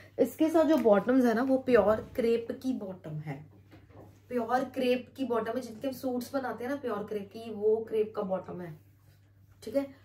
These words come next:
Pure crepe की bottom है। दुपट्टा भी इसका कांजीवरम silk का है, mustard yellow color। बहुत like किए थे कांजीवरम दुपट्टे वाले suit सबने। ठीक है ना, और, अ, अ, स्टिच होने के बाद photos भी आई थी, इतनी सुंदर लगते हैं ये पीस, royal एकदम,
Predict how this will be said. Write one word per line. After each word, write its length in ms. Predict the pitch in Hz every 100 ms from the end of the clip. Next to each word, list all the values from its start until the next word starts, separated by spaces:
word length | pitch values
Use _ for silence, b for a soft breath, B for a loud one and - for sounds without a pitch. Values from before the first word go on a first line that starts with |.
| _
Pure 220 | 226 220
crepe 300 | 220 240 220
की 80 | -
bottom 320 | 226 202 214
है। 100 | 262
दुपट्टा 380 | 254 240 - 269
भी 120 | 254
इसका 200 | 254 -
कांजीवरम 540 | 269 233 208 214 226 226
silk 360 | - 220 202
का 80 | 226
है, 180 | 220 233
mustard 380 | 220 214 233 214
yellow 240 | 202 185
color। 300 | 180 160 - - B B -
बहुत 440 | 202 220 285 285
like 360 | 262 247 262 -
किए 220 | 247 240
थे 320 | 240 254 247
कांजीवरम 520 | 247 220 208 214 220
दुपट्टे 380 | 220 214 - 202
वाले 200 | 196 202
suit 400 | 196 - 214 220
सबने। 440 | - 190 190 208 214 b b b b b b -
ठीक 140 | 214
है 60 | 240
ना, 60 | 247
और, 240 | 208 208
अ, 560 | 208 190 202 202 196 -
अ, 260 | 202 190
स्टिच 500 | 190 - - 240 233
होने 180 | 226 226
के 80 | 233
बाद 160 | 233
photos 440 | 226 220 208 240 240
भी 180 | 233 240
आई 140 | 196
थी, 180 | 190 226
इतनी 240 | - 262
सुंदर 460 | 262 240 214 220 254
लगते 320 | 240 220 220
हैं 80 | 220
ये 60 |
पीस, 300 | 220 226 233
royal 360 | 214 170 - 196
एकदम, 340 | 202 165 -